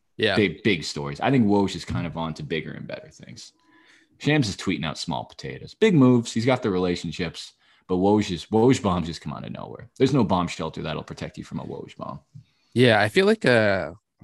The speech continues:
Speaker 1: for obvious reasons, the age thing probably being the, the top one. I think Shams is, like, actually has relations with the players, whereas Woj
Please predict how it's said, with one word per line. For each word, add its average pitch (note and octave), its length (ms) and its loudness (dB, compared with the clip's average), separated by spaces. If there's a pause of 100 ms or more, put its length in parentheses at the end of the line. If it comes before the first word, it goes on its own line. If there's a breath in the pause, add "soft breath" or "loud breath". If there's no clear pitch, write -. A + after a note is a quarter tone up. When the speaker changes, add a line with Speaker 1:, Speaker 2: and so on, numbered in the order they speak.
Speaker 1:
for C3+ 220 2
obvious C3 400 4
reasons, G#2 440 0
the G2+ 240 -6
age A2 200 0
thing F#2+ 260 -4
probably G2+ 260 -2
being G2 220 -2
the, F2+ 100 -6 (180)
the A2 100 -4
top - 300 -2
one. G2+ 160 -2
I F2 80 -4
think A#2+ 260 0 (380 loud breath)
Shams C3 460 4
is, A2 360 0 (500)
like, G#2+ 240 -4 (160)
actually A2 460 2
has G#2 240 2
relations F#2+ 600 -4
with G2 220 -6
the F#2+ 80 -6
players, G#2 600 0 (320)
whereas G2+ 220 4
Woj F#2+ 220 2